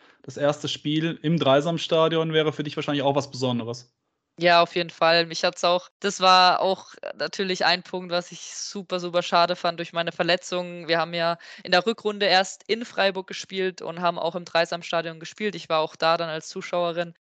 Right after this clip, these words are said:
Speaker 2: Da hätte ich natürlich sehr gern gespielt, weil ich früher auch schon bei den Männern als im Stadion war und die angefeuert hab. Ähm, ja, das tat dann schon auch weh, da nicht spielen zu können. Aber ja, sie spielen ja jetzt da, ist ja jetzt das Hauptstadion. Von dem her,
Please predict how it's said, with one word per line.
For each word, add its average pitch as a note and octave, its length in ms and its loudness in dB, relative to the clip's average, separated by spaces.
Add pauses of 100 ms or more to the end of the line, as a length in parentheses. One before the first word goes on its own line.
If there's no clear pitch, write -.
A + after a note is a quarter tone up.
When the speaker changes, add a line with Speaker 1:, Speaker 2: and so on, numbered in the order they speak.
(460)
Speaker 2:
Da D#3+ 120 4
hätte D3+ 140 2
ich D#3 60 -12
natürlich D3+ 360 -8
sehr D#3 180 -2
gern D3+ 240 -6
gespielt, D#3 380 -10
weil D3+ 120 -4
ich D3+ 140 -10
früher E3 560 0
auch E3 120 0
schon E3+ 200 -2
bei E3 80 4
den E3 120 0
Männern E3 300 2 (240)
als D#3+ 220 -2
im D#3+ 80 -14
Stadion D#3 500 -2
war D3+ 180 -2
und D3+ 140 -12
die D#3+ 100 -4
angefeuert D#3+ 640 -6
hab. - 220 -6 (640)
Ähm, D#3 580 0 (100)
ja, - 220 -2
das - 200 -12
tat E3+ 200 0
dann E3+ 120 0
schon E3+ 220 -4
auch E3 420 -2 (840)
weh, E3 240 -4
da D#3+ 160 0
nicht D#3+ 200 -8
spielen D#3 300 -10
zu - 140 -14
können. D#3 360 -8
Aber D3+ 380 -2 (420)
ja, D#3+ 120 -4
sie E3+ 120 -10
spielen A#3+ 280 -2
ja A#3 80 4
jetzt G#3 320 0
da, F3+ 200 4
ist F3+ 140 -8
ja E3 80 -2
jetzt - 300 -10
das D#3+ 140 -14
Hauptstadion. E3 640 -2
Von F3+ 160 -10
dem E3+ 200 -8
her, D#3 180 -4